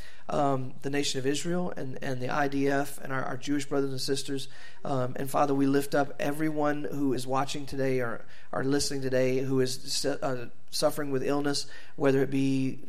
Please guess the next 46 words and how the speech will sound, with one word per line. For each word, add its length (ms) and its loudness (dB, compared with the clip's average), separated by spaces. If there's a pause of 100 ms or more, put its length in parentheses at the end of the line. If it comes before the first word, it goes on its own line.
(320)
cancer, 460 0
heart, 580 2
diabetes, 720 0 (300)
covid, 420 4
whatever 360 4
it 80 2
might 200 -2
be, 140 -2
Father, 300 -2
and 100 -2
we 60 0
lift 240 0
them 140 -2
up 180 0
and 120 -4
pray, 320 -2 (340)
uh, 240 0
that 140 -2
you 100 0
be 140 0
with 260 2
them, 220 0
that 120 -4
you 140 -2
give 240 -2
them 180 -2
strength 460 -2
and 100 -2
shalom 540 0 (240)
and 160 -2
healing. 500 -2 (280)
And, 280 0
um, 300 0 (100)
we 120 2
bless 340 2
you, 100 0
Father, 400 0 (240)
and 120 -2
look 100 -2
forward 300 0
to 60 -2
being 220 -2
together 260 0
again 340 -2
next 280 -2
Shabbat 320 -2